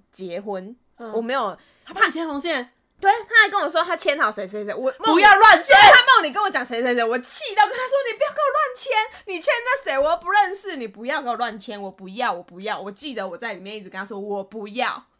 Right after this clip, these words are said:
Speaker 1: <laughs>
Speaker 2: 你这个
Speaker 1: 我一直跟他说：“
Speaker 2: 奶奶讲说：“
Speaker 1: 我不要。”
Speaker 2: 帮你，帮你用好啊。”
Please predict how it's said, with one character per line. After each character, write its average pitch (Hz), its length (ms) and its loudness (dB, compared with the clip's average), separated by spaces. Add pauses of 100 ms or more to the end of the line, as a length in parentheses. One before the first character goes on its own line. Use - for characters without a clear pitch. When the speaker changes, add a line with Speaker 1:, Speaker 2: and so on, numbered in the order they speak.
(120)
Speaker 1:
<laughs> - 1200 -12
Speaker 2:
你 339 120 -18
这 - 80 -20
个 202 140 -8 (680)
Speaker 1:
我 311 80 -2
一 370 40 -4
直 392 60 -8
跟 - 20 -8
他 339 120 0
说：“ 359 160 0
Speaker 2:
奶 - 0 -
奶 277 180 4
讲 269 160 0
说：“ 311 80 -4
Speaker 1:
我 320 40 -8
不 - 840 -20
要。” 392 80 -20
Speaker 2:
帮 370 220 -2
你， - 20 -6 (240)
帮 403 220 6
你 - 60 2
用 359 160 8
好 571 60 6
啊。” - 40 4